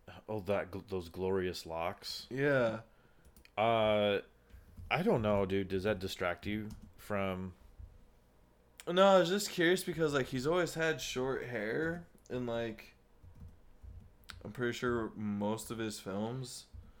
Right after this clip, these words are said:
Speaker 2: besides,
Speaker 1: He's
Speaker 2: y-,
Speaker 1: fairly
Speaker 2: you
Speaker 1: clean
Speaker 2: know,
Speaker 1: cut in all
Speaker 2: yeah,
Speaker 1: of them,
Speaker 2: for
Speaker 1: yeah.
Speaker 2: a hand few. So I was just wondering if maybe that was because of this film or because it was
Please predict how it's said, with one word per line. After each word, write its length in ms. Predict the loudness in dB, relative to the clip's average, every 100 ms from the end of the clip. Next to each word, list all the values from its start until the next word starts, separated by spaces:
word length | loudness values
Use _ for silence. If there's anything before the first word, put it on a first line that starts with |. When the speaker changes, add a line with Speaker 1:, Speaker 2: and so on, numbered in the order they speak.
| -20 -20 -20 _
Speaker 2:
besides, 760 | -12 -4 2 2 2 -2 -8 -8
Speaker 1:
He's 160 | -8 -4
Speaker 2:
y-, 40 |
Speaker 1:
fairly 260 | 0 0 0
Speaker 2:
you 60 |
Speaker 1:
clean 120 | -2 -4
Speaker 2:
know, 40 |
Speaker 1:
cut 300 | -6 -6 -6
in 60 | -4
all 140 | -2 0
Speaker 2:
yeah, 260 | 2 2
Speaker 1:
of 60 | 0
them, 60 | 0
Speaker 2:
for 40 | 0
Speaker 1:
yeah. 80 |
Speaker 2:
a 40 | 0
hand 340 | 0 -2 -4
few. 160 | -4 -4
So 180 | -2 0
I 40 |
was 120 | 0
just 200 | -4 -4
wondering 360 | -4 -2 -2 -2
if 320 | -2 -4 -12 _ _ _ _ _ _ -8
maybe 280 | -4 0 0
that 240 | 2 2
was 360 | 2 0 0 -2
because 480 | -8 -6 -4 -4 -4
of 100 | -4
this 200 | -6 -8
film 560 | -6 -4 -2 -2 -2 -2
or 220 | -4 -6
because 200 | -8 -10
it 80 | -10
was 140 | -14